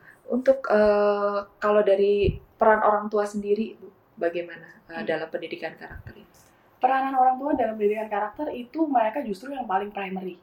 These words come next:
Speaker 1: Hmm.
Speaker 2: Saya tetap, eh, menganggap bahwa orang tua itu adalah, eh, the main, em, character builder ya, for
Speaker 1: Hmm.
Speaker 2: the child. Itu harus start at home.
Speaker 1: Hmm.
Speaker 2: Karena kebayang anak itu begitu lahir kan, mereka tuh sudah membawa loh temperamen dari orang tuanya secara
Speaker 1: Iya.
Speaker 2: genetik.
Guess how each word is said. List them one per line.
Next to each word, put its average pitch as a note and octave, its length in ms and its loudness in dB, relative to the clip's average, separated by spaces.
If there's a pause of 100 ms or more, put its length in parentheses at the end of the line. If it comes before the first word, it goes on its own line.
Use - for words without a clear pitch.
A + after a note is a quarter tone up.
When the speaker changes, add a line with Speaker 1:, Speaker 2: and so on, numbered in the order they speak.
(120)
Speaker 1:
Hmm. - 300 -16
Speaker 2:
Saya B3+ 200 -4
tetap, A#3+ 280 -2
eh, G3 100 0
menganggap F#3 440 -2
bahwa F#3+ 260 2 (160)
orang G#3+ 240 -4
tua G#3+ 240 -2
itu A3 160 -8
adalah, G#3+ 400 -2 (380)
eh, G3 340 -2
the F#3+ 160 2
main, G3+ 480 0 (500)
em, F#3+ 300 -10
character G3 420 -10
builder G#3 320 -10
ya, F3+ 220 -12 (180)
for G#3+ 160 -2
Speaker 1:
Hmm. F3 60 -4
Speaker 2:
the - 100 -10
child. E3+ 300 -12 (420)
Itu G3+ 160 -2
harus G3+ 220 -2
start - 260 -4
at F3+ 200 -18
home. F#3 260 -14 (260)
Speaker 1:
Hmm. A3+ 160 -12
Speaker 2:
Karena B3+ 480 -4
kebayang F#3+ 400 0
anak G3 220 -12
itu G#3 160 -16
begitu G3 280 -14
lahir F#3+ 440 -8
kan, D4+ 180 -4 (400)
mereka D#4 300 6
tuh E4 160 0
sudah A3+ 100 8
membawa G3+ 380 6
loh F3+ 160 2 (320)
temperamen G3 500 0
dari G3 160 -2
orang F3+ 240 -6
tuanya F#3 300 -2
secara G3+ 240 2
Speaker 1:
Iya. F3 240 -2
Speaker 2:
genetik. - 200 -18